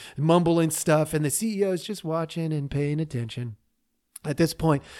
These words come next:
you know, the kid goes out and is then treading water and says, "What in the heck are we doing?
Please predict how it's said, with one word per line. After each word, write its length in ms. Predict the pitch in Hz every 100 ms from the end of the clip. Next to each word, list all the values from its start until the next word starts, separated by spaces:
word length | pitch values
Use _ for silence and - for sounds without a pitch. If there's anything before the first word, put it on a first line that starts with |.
| -
you 80 | 165
know, 40 |
the 80 | 147
kid 240 | - 160
goes 240 | 143 139 131
out 320 | 131 131 135
and 120 | 110 - -
is 140 | 156 143
then 180 | 156
treading 460 | 147 - 147 135 131
water 420 | 120 117 101 87 _ _ _ _ _ _ _ _ _ _ _ _ _ _ _ _ _ _ _ _ _
and 100 | 135
says, 420 | - 131 107 - _ _ -
"What 500 | 135 190 247 - _
in 140 | 202 180
the 80 |
heck 420 | 147 147 185 165 -
are 100 | 143
we 160 | 131 123
doing? 380 | 139 135 107